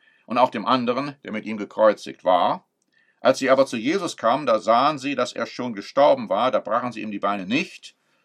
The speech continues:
sondern einer der Soldaten stieß mit dem Speer in seine Seite und zugleich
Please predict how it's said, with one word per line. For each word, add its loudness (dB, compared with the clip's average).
sondern 0
einer 0
der 0
Soldaten 2
stieß -4
mit -12
dem -12
Speer -6
in -8
seine -8
Seite 0
und -10
zugleich -2